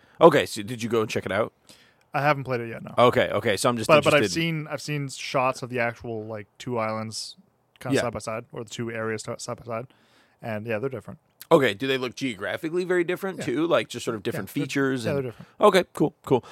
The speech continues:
Speaker 2: So that's interesting. Now we've made it through, uh, ten seasons in, what, three years of Fortnite? And this is the first, uh, sort of complete overhaul that
Speaker 1: Which,
Speaker 2: I think has gone along with that.
Speaker 1: to be honest, uh, guys, a little slow coming to the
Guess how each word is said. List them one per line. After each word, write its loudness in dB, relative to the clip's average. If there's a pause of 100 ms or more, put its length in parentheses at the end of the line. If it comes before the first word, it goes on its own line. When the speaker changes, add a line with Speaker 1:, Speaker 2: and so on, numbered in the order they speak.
(140)
Speaker 2:
So 8
that's 8
interesting. -2
Now 2
we've -4
made 0
it 0
through, 0
uh, -2
ten -2
seasons 0
in, -2
what, 0
three -2
years 0 (340)
of -6
Fortnite? 4
And -2
this -2
is -6
the -2
first, 2
uh, 6 (160)
sort 0
of -4 (360)
complete -2
overhaul 2
that 4
Speaker 1:
Which, 6
Speaker 2:
I -4
think 0
has -4
gone 2
along 0
with -2
that. 0 (240)
Speaker 1:
to -6
be 2
honest, 2 (120)
uh, 4 (540)
guys, 4 (140)
a -8
little 2
slow 2
coming -2
to -4
the -8